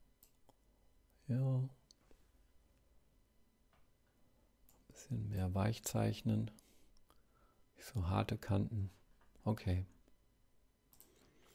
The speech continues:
Schließen. Schauen wir uns das Ganze mal an. Wenn ihr mit Command null jetzt reingeht, bekommt ihr immer alle Artboards angezeigt. Deswegen, wenn ihr nur das Artboard haben wollt, auf dem ihr gerade zeichnet,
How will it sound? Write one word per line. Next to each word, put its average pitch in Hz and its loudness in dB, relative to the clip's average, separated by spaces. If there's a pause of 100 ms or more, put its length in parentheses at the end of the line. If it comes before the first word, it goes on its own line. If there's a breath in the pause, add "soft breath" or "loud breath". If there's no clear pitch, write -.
(300 loud breath)
Schließen. 92 4 (500)
Schauen 117 12
wir 123 12
uns 117 10
das 107 8
Ganze 113 8
mal 98 8
an. 175 8 (1040 loud breath)
Wenn 110 10
ihr 117 12
mit 117 10
Command 127 12
null 139 12
jetzt 127 12
reingeht, 110 10
bekommt 113 6
ihr 113 10
immer 147 12 (760 soft breath)
alle 147 12
Artboards 107 8
angezeigt. 92 0 (680 soft breath)
Deswegen, 127 12 (120)
wenn 117 12
ihr 110 12
nur 123 12
das 127 10
Artboard 113 8
haben 110 10
wollt, 110 12
auf 101 4
dem 104 8
ihr 104 8
gerade 113 12
zeichnet, 127 8